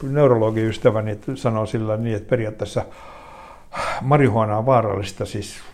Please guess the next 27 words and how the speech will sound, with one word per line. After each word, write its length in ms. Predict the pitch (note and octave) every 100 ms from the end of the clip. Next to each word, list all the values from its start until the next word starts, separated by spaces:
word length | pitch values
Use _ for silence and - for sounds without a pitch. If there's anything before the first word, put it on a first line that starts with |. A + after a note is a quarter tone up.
| - - - D3+
nuorille 460 | C#3+ A2+ F#2+ F#2
ihmisille, 520 | G#2 F#2 F#2+ F#2+ G2
jo 180 | G2 G#2
he, 180 | F#2+ G2+ - A#2
he 80 | A2
puhuvat 360 | G#2 G#2+ G#2+ G2+
silloin 260 | G#2+ G2+
jonkin 220 | G#2 G2+ G#2
tuonne 160 | G#2
kaksikymmentäkolme 840 | G2+ G#2 - F#2+ G2+ G2 A2 G2+ F#2
ja 60 |
kaksikymmentäneljä 920 | F#2+ G2 G#2+ G2 G2 G#2 A2 G2+ F#2
vuoteen. 320 | G#2 G2 G#2 - - - -
Toisin 240 | A#2+ G#2
sanoen, 100 | G#2+
että 120 | A2 -
silloin 280 | C#3 B2+
se 100 | -
aivot, 400 | A2 A#2 A2+ G#2+ -
aivot 340 | C3+ A2 G#2
on, 100 | G#2
niin 100 | G#2+
kuin, 100 | G#2+
herkemmin 580 | B2 A#2+ G#2 G#2 G#2 A2+ C3
vaurioituu 800 | A2+ G#2 G2 G2 G2 F#2+ F#2+ - - -
marihuanan 460 | A#2+ G#2 F#2+ G2
käytöstä, 460 | G#2+ G#2 F#2+ -